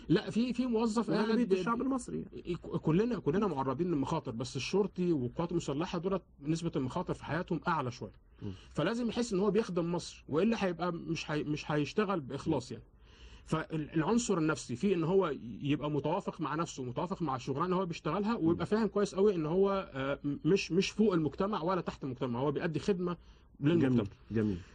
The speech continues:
Speaker 1: ال-، ال-، الشق الاستراتيجي، إحنا لما بنيجي نتكلم على الشرطة في لحد أربعة وعشرين يناير ألفين وحداشر كان ليها منهج، وزي ما سيادتك تفضلت كان في ناس كتير جدا مش موافقة عليه،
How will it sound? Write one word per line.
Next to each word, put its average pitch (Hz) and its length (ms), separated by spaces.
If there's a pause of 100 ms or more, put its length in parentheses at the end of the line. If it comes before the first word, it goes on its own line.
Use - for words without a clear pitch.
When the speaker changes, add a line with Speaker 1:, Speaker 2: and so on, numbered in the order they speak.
(180)
Speaker 1:
ال-، 151 480
ال-، 151 200 (160)
الشق 233 300
الاستراتيجي، 156 800
إحنا 170 160
لما 151 140
بنيجي 202 220
نتكلم 196 380
على 170 140
الشرطة 185 500
في 196 460
لحد 151 380
أربعة 156 360
وعشرين 170 320
يناير 147 480
ألفين 165 240
وحداشر 175 460 (880)
كان 190 120
ليها 190 200
منهج، 165 300 (120)
وزي 135 340
ما 151 60
سيادتك 175 260
تفضلت 135 380
كان 127 160
في 151 80
ناس 156 160
كتير 170 140
جدا 147 180
مش 120 180
موافقة 143 240
عليه، 139 240